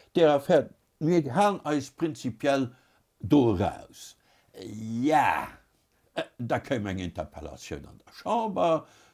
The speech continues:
wann der Parquet bei den Mengen nicht sieht, da gibt ja auch immer Südkorea, Südkorea Rundfeier Nachschlag von anderen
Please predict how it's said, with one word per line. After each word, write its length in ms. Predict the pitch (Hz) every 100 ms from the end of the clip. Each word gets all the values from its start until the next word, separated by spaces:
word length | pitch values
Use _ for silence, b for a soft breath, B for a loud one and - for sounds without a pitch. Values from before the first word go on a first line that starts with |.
| _
wann 240 | 131 151
der 80 | 135
Parquet 380 | 117 156 - 123
bei 180 | 104 101
den 160 | 101
Mengen 300 | 135 208 202
nicht 180 | 156 143
sieht, 260 | - 139 B B -
da 100 | 196
gibt 260 | 226 220
ja 60 | 165
auch 120 | 147
immer 260 | 196 170 147
Südkorea, 600 | 175 - 143 165 160 - -
Südkorea 520 | - 156 - 117 117 123
Rundfeier 560 | 226 214 - 143 120
Nachschlag 560 | 131 - 339 302 151 135
von 220 | 147 143
anderen 400 | 151 151 135 127